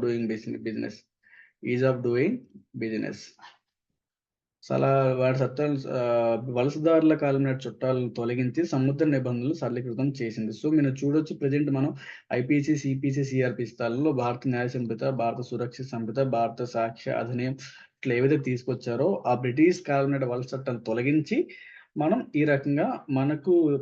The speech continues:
ప్రజెంట్ ఉన్న, ఆ, నార్మ్స్ కు అనుగుణంగా చట్టాలు రూపొందించుకుంటున్నాం. భారత సముద్ర సరుకు రవాణా చట్టం పంతొమ్మిది ఇరవై ఐదు స్థానంలో కొత్త బిల్లు అమల్లోకి రానుంది.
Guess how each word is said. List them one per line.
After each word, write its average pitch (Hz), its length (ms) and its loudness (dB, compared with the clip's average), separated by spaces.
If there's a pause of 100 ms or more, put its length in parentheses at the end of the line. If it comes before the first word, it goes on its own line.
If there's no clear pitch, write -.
ప్రజెంట్ 139 400 0
ఉన్న, 147 220 2 (360)
ఆ, 120 40 0 (1500)
నార్మ్స్ 139 320 2
కు 143 80 -4
అనుగుణంగా 135 480 2
చట్టాలు 131 240 -2
రూపొందించుకుంటున్నాం. 117 720 -6 (520)
భారత 139 420 2
సముద్ర 160 520 2
సరుకు 139 340 2
రవాణా 127 340 0
చట్టం 127 160 -4
పంతొమ్మిది 127 340 -2
ఇరవై 120 260 -2
ఐదు 120 140 -2 (360)
స్థానంలో 123 300 0 (100)
కొత్త 139 160 -2
బిల్లు 143 240 4
అమల్లోకి 117 480 -2
రానుంది. 113 360 -4